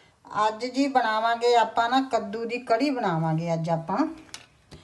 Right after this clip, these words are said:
ਕੱਦੂ ਨਾ ਹੁਣ ਕੋਈ ਨਹੀਂ ਖਾਂਦਾ, ਸਬਜ਼ੀ ਵੀ ਨਹੀਂ ਖਾਂਦੇ ਇਹਦੀ, ਤੇ ਕੋਫਤੇ ਬਣਾਉਣੇ ਤਾਂ ਉਹ ਵੀ ਨਹੀਂ ਖਾਂਦੇ। ਅੱਜ ਆਪਾਂ ਨਾ ਜੀ ਬਣਾਵਾਂਗੇ ਕੜੀ, ਤੇ ਕੜੀ ਬਣੂਗੀ ਬਹੁਤ ਹੀ ਟੇਸਟੀ।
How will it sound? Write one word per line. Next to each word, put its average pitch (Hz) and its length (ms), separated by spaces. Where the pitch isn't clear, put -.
ਕੱਦੂ 208 360
ਨਾ 247 120
ਹੁਣ 262 240
ਕੋਈ 240 280
ਨਹੀਂ 269 160
ਖਾਂਦਾ, 190 360
ਸਬਜ਼ੀ 196 420
ਵੀ 220 120
ਨਹੀਂ 247 160
ਖਾਂਦੇ 190 400
ਇਹਦੀ, 220 240
ਤੇ 202 160
ਕੋਫਤੇ 196 500
ਬਣਾਉਣੇ 196 380
ਤਾਂ 190 140
ਉਹ 180 120
ਵੀ 202 140
ਨਹੀਂ 226 160
ਖਾਂਦੇ। 196 320
ਅੱਜ 190 140
ਆਪਾਂ 208 240
ਨਾ 262 120
ਜੀ 262 100
ਬਣਾਵਾਂਗੇ 196 560
ਕੜੀ, 220 480
ਤੇ 208 100
ਕੜੀ 208 300
ਬਣੂਗੀ 196 360
ਬਹੁਤ 175 380
ਹੀ 233 60
ਟੇਸਟੀ। 214 640